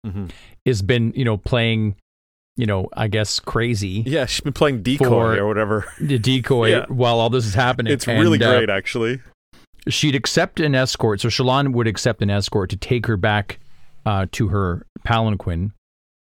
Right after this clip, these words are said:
Speaker 2: But before going, she leans over to hug Eotil,
Speaker 1: Mm-hmm.
Speaker 2: and she says, you can escape, like, like a question.
Speaker 1: Yeah.
Speaker 2: And then, and Eotil whispers back, "Don't be stupid. Of course I can."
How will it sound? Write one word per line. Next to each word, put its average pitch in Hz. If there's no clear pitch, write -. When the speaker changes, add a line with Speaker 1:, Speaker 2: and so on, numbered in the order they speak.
Speaker 2:
But 117
before 143
going, 127
she 117
leans 135
over 123
to 110
hug 131
Eotil, 98
Speaker 1:
Mm-hmm. 95
Speaker 2:
and 120
she 120
says, 110
you 110
can 107
escape, 117
like, 107
like 107
a 95
question. 160
Speaker 1:
Yeah. 95
Speaker 2:
And 113
then, 110
and 117
Eotil 139
whispers 117
back, 107
"Don't 175
be 185
stupid. -
Of -
course 120
I 90
can." 78